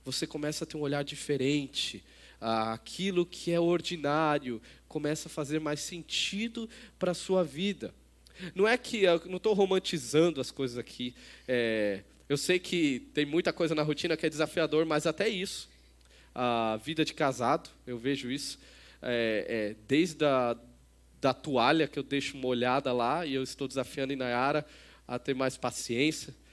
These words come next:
Quando eu troco as toalhas, um negócio que eu faço muito, Inayara coloca duas toalhas iguais, idênticas, e ela jura que são diferentes. E aí eu vou e uso a toalha dela,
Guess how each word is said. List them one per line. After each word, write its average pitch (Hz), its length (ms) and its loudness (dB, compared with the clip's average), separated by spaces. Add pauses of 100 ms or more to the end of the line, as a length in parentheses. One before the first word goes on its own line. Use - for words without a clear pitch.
(240)
Quando 165 240 6
eu 156 80 2
troco 160 400 2
as 143 120 -4
toalhas, 139 520 2
um 135 60 -12
negócio 135 340 -4
que - 40 -16
eu 131 40 -8
faço 131 320 -4
muito, 135 220 -4
Inayara 131 320 0
coloca 139 340 -2
duas 160 300 -4
toalhas 135 680 2 (300)
iguais, 156 460 6
idênticas, 143 580 0
e 143 40 2
ela 139 280 2 (180)
jura 175 380 2
que - 120 -6
são 165 180 0
diferentes. 139 640 -2 (500)
E 135 160 4
aí 143 220 8
eu 156 100 8
vou 147 220 4
e 160 80 8
uso 156 140 4
a 151 40 4
toalha 139 320 4
dela, 135 420 2